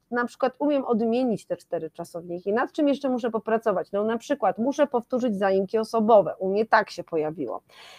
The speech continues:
co powinienem, powinnam zmienić w swoim sposobie uczenia się. Ktoś napisał na przykład, że muszę systematycznie powtarzać, a nie tylko bazować na tym, co na lekcji, nie? Bo jak już się poznaje więcej słówek, więcej odmiany, no to oni sami zaczynają dostrzegać, że no,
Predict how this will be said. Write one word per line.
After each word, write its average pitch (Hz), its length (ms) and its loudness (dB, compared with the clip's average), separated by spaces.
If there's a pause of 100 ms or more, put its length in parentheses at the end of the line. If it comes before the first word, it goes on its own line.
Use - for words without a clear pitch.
(120)
co 294 160 6
powinienem, 285 520 6
powinnam 247 400 2
zmienić 233 420 0
w - 40 -16
swoim 220 220 0
sposobie 208 480 -2
uczenia 190 400 0
się. 175 140 -10
Ktoś 269 240 0
napisał 247 640 6
na 226 80 4
przykład, 226 420 4
że 208 200 6 (320)
muszę 285 380 4
systematycznie 240 760 -2
powtarzać, 254 600 4
a 233 80 -2
nie 247 180 2
tylko 247 280 2
bazować 220 500 2
na 214 100 0
tym, 220 180 -6
co - 140 -6
na 196 180 2
lekcji, - 600 -4
nie? 240 100 -8 (100)
Bo 262 160 4
jak 240 220 2
już 226 100 -4
się 247 120 -4
poznaje 233 500 2
więcej 220 420 0
słówek, 208 380 0
więcej 214 260 -4
odmiany, 196 420 -2 (320)
no 233 100 2
to 277 140 6
oni 285 180 6
sami 339 280 4
zaczynają 226 400 0
dostrzegać, 202 540 0
że 240 140 2
no, 233 140 0